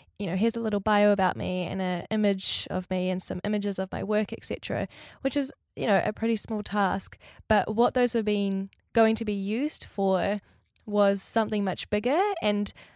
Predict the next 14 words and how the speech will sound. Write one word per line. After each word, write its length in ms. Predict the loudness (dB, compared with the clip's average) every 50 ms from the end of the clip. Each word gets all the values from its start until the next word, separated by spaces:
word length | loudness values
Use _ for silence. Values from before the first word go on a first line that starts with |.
| _ _ _ _ _ _ 2
that's 260 | 2 4 4 2 2
what 140 | 2 2 2
was 120 | 0 0
paralyzing 600 | 0 0 0 2 2 2 2 0 0 -2 -2 -2
me. 240 | -2 -2 0 0 -2 -2 -2 0
Like, 240 | 2 2 2 2 0
it 120 | -2 -2
wasn't 440 | 0 2 2 2 2 0 -2 -2 -2
the, 340 | 2 4 4 6 6 4 2
the 120 | 0 0 0
small 280 | 0 2 2 2 2
menial 360 | 2 2 2 2 2 0 -2
tasks 500 | -2 -2 0 0 0 0 -2 -4 -4 -4
of 320 | -2 -2 -2 -2 -2 -4